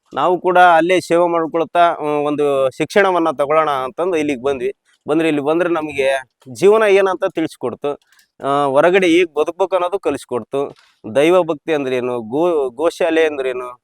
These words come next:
ಗೋಭಕ್ತಿ ಅಂದ್ರೇನು, ಯಾವ ತರ ಬೆಳಿಬೇಕು, ಯಾವ ತರ ಇಲ್ಲ. ಆಮೇಲೆ ಸ್ವಾಮೀಜಿಯವರು ನಮ್ಗೆ ನಿಜವಾಗ್ಲೂ ಹೇಳ್ಬೇಕಂತಂದ್ರೆ ಈ ಒಂದು ಸ್ಥಳದಲ್ಲಿ ನಮ್ಗೆ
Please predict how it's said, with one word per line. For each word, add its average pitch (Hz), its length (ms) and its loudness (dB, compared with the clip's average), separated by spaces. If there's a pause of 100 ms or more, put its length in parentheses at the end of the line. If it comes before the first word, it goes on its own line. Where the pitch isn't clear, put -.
ಗೋಭಕ್ತಿ 156 500 -2
ಅಂದ್ರೇನು, 123 440 -4 (220)
ಯಾವ 139 200 0
ತರ 165 220 -2
ಬೆಳಿಬೇಕು, 147 500 -6
ಯಾವ 123 180 0
ತರ 147 180 -6
ಇಲ್ಲ. 131 220 -4 (720)
ಆಮೇಲೆ 156 360 0
ಸ್ವಾಮೀಜಿಯವರು 208 600 2
ನಮ್ಗೆ 175 340 -2
ನಿಜವಾಗ್ಲೂ 196 760 0 (180)
ಹೇಳ್ಬೇಕಂತಂದ್ರೆ 175 720 0
ಈ 202 200 -4
ಒಂದು 214 340 2
ಸ್ಥಳದಲ್ಲಿ 202 500 2
ನಮ್ಗೆ 170 600 -2